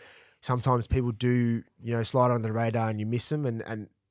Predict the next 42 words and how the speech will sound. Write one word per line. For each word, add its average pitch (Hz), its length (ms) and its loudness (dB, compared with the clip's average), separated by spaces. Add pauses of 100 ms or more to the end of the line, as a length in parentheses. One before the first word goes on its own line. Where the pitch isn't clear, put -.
that, 110 260 -8
that 131 160 4
is 135 140 2
unfortunate. 123 520 0
It 110 60 -2
does 113 220 0
happen, 143 320 -4
but 120 360 0
for - 200 -8
the 117 100 -4
majority, 117 500 0
you 110 120 -4
really 117 220 -2
try 113 180 -6
to 104 60 -6
keep 104 320 -6 (500)
the 110 80 -4
group 113 240 -2
together, 107 300 -2
and 110 80 -2
that's 117 120 -4
what 120 100 2
it's 107 120 -2
all 110 140 0
about. 107 320 0
It's 104 100 -4
how 113 140 -2
can 117 180 -6
you 110 300 -2
bring 113 220 -4
this 110 120 -2
collective 107 500 -6
of 95 140 -10
probably, 110 280 -4
like, 104 280 -4 (400)
ninety 117 300 2
percent 107 300 -4
of 101 100 -8
blokes 110 260 0
that 107 100 -4
are 107 40 -4
interstate 104 640 -4